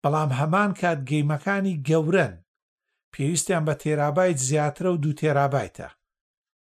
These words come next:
باشە؟ بەڵام دوو تێرابایت ق-، پارەیەکی زۆر زۆرە بۆ ئێس ئێس دی.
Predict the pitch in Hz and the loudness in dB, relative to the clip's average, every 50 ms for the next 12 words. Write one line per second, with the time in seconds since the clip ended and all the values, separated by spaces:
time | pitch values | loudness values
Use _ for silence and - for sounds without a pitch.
0 | _ _ _ - 143 165 151 - 170 151 156 170 - - - - _ _ _ _ | _ _ _ -2 -2 0 0 0 0 0 0 -2 -4 -8 -16 -20 _ _ _ _
1 | _ _ _ _ _ _ _ _ _ _ _ _ - 165 151 170 165 170 170 165 | _ _ _ _ _ _ _ _ _ _ _ _ -2 0 2 2 2 2 2 0
2 | 170 190 - - _ _ 156 123 147 170 139 - 165 165 160 160 160 160 147 190 | -2 -4 -8 -12 _ _ -4 -2 -2 -2 -2 0 2 2 4 4 2 2 2 2
3 | 202 208 202 202 - _ _ _ - - - - _ _ _ _ - 139 143 156 | 2 0 0 -4 -10 _ _ _ -12 -12 -12 -14 _ _ _ _ -2 0 0 0
4 | 170 190 202 185 - - 190 156 139 190 247 233 196 - - 139 120 113 110 95 | 0 0 0 -2 -2 -2 -2 0 2 4 6 4 4 4 0 -2 -4 -4 -6 -10
5 | 110 104 98 92 92 - - 101 90 - - - - - | -10 -14 -14 -8 -8 -8 -8 -8 -12 -14 -16 -16 -18 -20